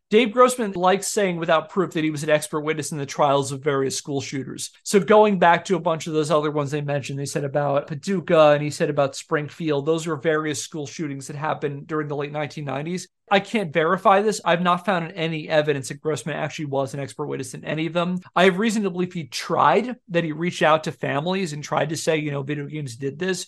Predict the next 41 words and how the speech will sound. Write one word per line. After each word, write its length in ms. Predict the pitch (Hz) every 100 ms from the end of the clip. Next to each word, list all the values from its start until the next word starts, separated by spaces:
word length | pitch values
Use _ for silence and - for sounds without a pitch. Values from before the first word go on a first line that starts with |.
| _
but 100 | 196
I 60 | 208
have 120 | 196
no 200 | 196 202
evidence 320 | 214 190 190
that 100 | 175
they 80 | 165
actually 300 | 156 147 151
took 280 | - 185 -
him 160 | 151 143
up 220 | 147 147
on 220 | 127 127
this. 400 | 127 143 - - -
But 100 | 170
clearly 320 | - 240 226
he 220 | - 202
took 260 | - 247 -
that 140 | 190
idea 380 | 170 156 175 180
of 80 | 160
ingratiating 600 | 147 156 170 170 175 156
himself 340 | 151 - 156
to 100 | -
the 100 | 147
families 460 | - 170 175 175 147
of 120 | 135
bereaved 460 | 165 156 170 170 135
victims 420 | 165 - 151 127
during 220 | 165 151
school 300 | 135 175 165
shootings 480 | - 156 135 131 -
and 140 | 185 180
said 160 | 220
that 120 | 202 180
that 140 | 170
was 140 | 165
definitely 460 | 120 170 160 180 156
him 180 | 151 131
working 400 | 139 143 147 120
with 220 | 131 117
them. 380 | - - 180